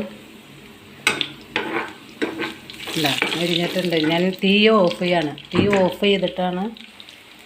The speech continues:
ദേ ഇത്രയും കുറച്ച് ഈ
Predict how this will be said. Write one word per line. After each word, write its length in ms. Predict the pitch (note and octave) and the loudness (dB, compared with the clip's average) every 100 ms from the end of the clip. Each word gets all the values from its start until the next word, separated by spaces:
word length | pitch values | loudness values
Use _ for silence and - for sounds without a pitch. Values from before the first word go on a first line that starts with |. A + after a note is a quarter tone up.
| - | -2
ദേ 120 | E3+ F3 F3 - - - - | 2 2 0 -8 -20 -16 -10
ഇത്രയും 500 | F#3 - F3+ F3+ G3+ G3+ - - - | -2 4 6 6 4 0 -10 -18 0
കുറച്ച് 480 | F#3+ F#3 - - F#3+ - - - - - - - - - - - - | 4 4 2 0 0 0 -6 -18 -20 -20 -20 -20 -20 -20 -20 -20 -14
ഈ 60 | F#3 | -6